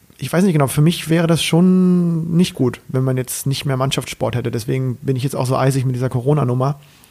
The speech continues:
Wenn ich mir dann vorstelle, ich spiele diese, diese ganzen Einzelturniere, die es jetzt ja auch netterweise gibt, finde ich auch ein, äh, eine, eine sinnvolle Sache, dass man da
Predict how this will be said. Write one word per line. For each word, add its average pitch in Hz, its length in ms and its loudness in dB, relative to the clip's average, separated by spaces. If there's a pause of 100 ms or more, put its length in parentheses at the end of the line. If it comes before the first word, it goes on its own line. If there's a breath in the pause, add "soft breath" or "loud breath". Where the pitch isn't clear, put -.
(140 loud breath)
Wenn 127 120 -4
ich 123 100 -6
mir 135 80 0
dann 127 140 -2
vorstelle, 135 440 -2
ich - 120 -4
spiele 139 220 0
diese, 127 420 0 (480 loud breath)
diese 127 140 -4
ganzen 131 280 -4
Einzelturniere, 127 760 0
die 123 80 -4
es 117 100 -6
jetzt 123 200 -4
ja 123 80 -4
auch 135 240 0
netterweise 123 500 0
gibt, 147 240 0
finde 143 180 -2
ich 147 60 -2
auch 127 120 -2
ein, 127 180 -4
äh, - 300 -8
eine, 127 100 -4
eine 123 240 -2
sinnvolle 135 340 2
Sache, 151 320 0
dass 135 160 -4
man 131 140 -2
da 120 260 -2